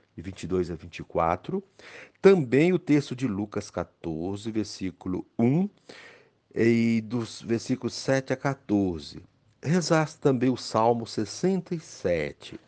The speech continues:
Uma vez que você já ouviu a proclamação do Evangelho com a reflexão,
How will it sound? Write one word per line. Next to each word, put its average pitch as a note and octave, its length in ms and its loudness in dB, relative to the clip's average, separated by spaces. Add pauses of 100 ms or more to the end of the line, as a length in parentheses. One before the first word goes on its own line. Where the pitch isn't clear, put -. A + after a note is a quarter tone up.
(520)
Uma D3+ 120 8
vez G#3 220 4
que - 80 -10
você D3+ 360 2
já B2 180 6
ouviu A2 240 0
a G#2+ 60 2
proclamação G2 760 -6
do F#2+ 120 -2
Evangelho D#2+ 1080 -6 (400)
com G2+ 140 0
a G2 40 2
reflexão, F2+ 880 -2